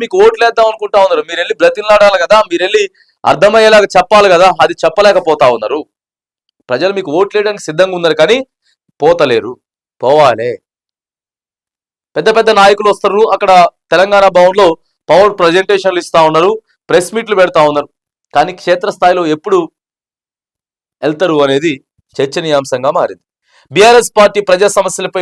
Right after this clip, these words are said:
పోరాటం చేయడంలో వెనకబడిందని, సమస్యలను గాలి కొదిలి కేవలం తెలంగాణ భవన్లో ప్రెస్ మీట్లకే పరిమితమైందనే చర్చ జరుగుతున్నది. హైదరాబాద్లో ఉంటే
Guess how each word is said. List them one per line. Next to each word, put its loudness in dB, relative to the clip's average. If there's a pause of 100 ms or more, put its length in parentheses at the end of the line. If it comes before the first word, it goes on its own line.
(140)
పోరాటం 2
చేయడంలో -4
వెనకబడిందని, 0 (440)
సమస్యలను 0
గాలి 4
కొదిలి -2 (380)
కేవలం 4 (100)
తెలంగాణ 2 (120)
భవన్లో 0
ప్రెస్ -2
మీట్లకే -6 (100)
పరిమితమైందనే -4
చర్చ -4 (120)
జరుగుతున్నది. -4 (480)
హైదరాబాద్లో 2
ఉంటే -2